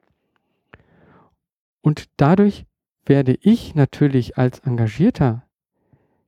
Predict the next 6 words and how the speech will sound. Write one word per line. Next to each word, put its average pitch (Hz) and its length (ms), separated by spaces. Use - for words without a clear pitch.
diese 175 260
Seite, 160 520
dieses 170 300
Projekt 151 640
genauso 175 880
teilen 196 680